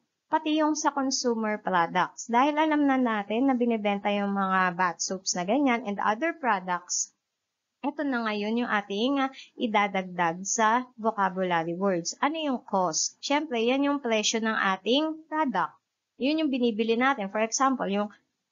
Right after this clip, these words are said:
yung sabon nga na product natin, magkano yun?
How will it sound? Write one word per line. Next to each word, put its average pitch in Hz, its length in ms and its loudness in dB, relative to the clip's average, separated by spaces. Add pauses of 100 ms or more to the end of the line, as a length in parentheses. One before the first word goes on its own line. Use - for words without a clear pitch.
(400)
yung 277 240 4
sabon 277 560 0
nga 214 240 2
na 247 160 -2
product 190 480 -2
natin, 202 560 -2
magkano 254 560 0
yun? 175 560 -2